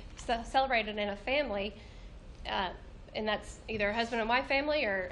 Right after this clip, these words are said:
whoever, to point people to loving God. And I get to be a builder of that. And the thing, the cool thing is, you get to be a builder of that too.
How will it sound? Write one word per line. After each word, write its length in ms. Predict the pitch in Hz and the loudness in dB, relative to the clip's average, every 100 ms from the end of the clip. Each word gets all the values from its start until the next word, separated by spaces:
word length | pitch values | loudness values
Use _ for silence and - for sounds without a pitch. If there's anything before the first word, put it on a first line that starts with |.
| 196 | -2
whoever, 480 | 247 320 339 202 214 - - - - | 2 2 2 -2 -4 -8 -8 -12 -6
to 100 | - | -4
point 460 | 254 - 330 370 - | -4 -4 0 0 0
people 460 | 269 320 208 214 220 - - | -4 -4 -2 -4 -4 -12 -14
to 100 | - | -6
loving 320 | 240 240 254 254 | 2 2 2 0
God. 340 | 247 302 - - - - | 0 -2 -4 -6 -8 2
And 100 | 254 | 6
I 80 | 320 | 6
get 140 | 339 | 4
to 80 | 320 | 2
be 120 | 285 | 2
a 60 | 240 | 4
builder 320 | 240 294 202 | 2 2 0
of 120 | 196 | 0
that. 180 | 185 190 | 0 2
And 140 | 233 | 2
the 60 | 254 | 2
thing, 240 | 339 349 | 2 2
the 40 | 269 | 0
cool 200 | 311 349 | 0 0
thing 200 | 339 311 | 2 2
is, 200 | 320 - | 0 0
you 100 | 285 | -4
get 160 | 320 - | -4 -2
to 80 | 220 | 0
be 120 | 226 | 0
a 60 | |
builder 260 | 214 220 214 | 2 2 2
of 100 | 208 | 0
that 180 | 202 - | -2 -2
too. 340 | 294 311 - | -4 -4 -4